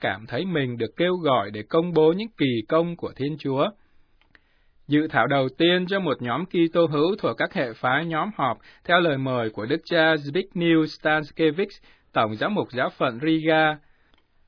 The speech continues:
Văn bản chung kết do Ủy ban Quốc tế Đức tin và Hiến chế thuộc Hội đồng Đại kết các tín hữu Kitô và Hội đồng Tòa Thánh Hiệp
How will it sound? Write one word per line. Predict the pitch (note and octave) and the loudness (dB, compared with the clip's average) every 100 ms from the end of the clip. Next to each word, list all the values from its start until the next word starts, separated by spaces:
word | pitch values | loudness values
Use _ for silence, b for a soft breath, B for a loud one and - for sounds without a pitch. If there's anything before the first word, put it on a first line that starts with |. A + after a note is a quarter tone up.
| _ - | _ -8
Văn | C3+ E3 | -4 -2
bản | C#3+ G#2+ | -2 -4
chung | G2+ D#3+ D#3+ | -2 -2 0
kết | F3 G3 G#3 | 0 0 0
do | F3 | -2
Ủy | D#3+ A2+ | 0 0
ban | A#2+ D#3 D#3+ | 0 -2 -2
Quốc | - G3 - | -4 -4 -2
tế | D3 C#3+ E3 G3+ | 0 2 2 0
Đức | G#3+ - | -4 0
tin | F3 E3+ D#3+ | 4 4 4
và | G#2+ | -2
Hiến | A2+ C#3+ E3 | -2 -2 -2
chế | C#3+ C#3 F3 G#3 | 0 0 0 -2
thuộc | C#3 | -4
Hội | - C3 | -2 -2
đồng | C3 A#2+ | 0 0
Đại | A#2+ A#2 A2 | -2 -4 -4
kết | D3+ F3+ | -2 -2
các | - G3+ | -4 -6
tín | E3 E3 | -4 -4
hữu | F3 | -6
Kitô | F3 D#3+ D3+ D#3 D#3 D3+ b b | 0 0 2 0 0 -2 b b
và | - B2+ | 0 2
Hội | C3+ C3+ | 2 0
đồng | C3+ B2 | 0 0
Tòa | B2 A#2 G#2+ | 0 -2 -2
Thánh | A#2+ D3+ | -6 -6
Hiệp | D#3 | -4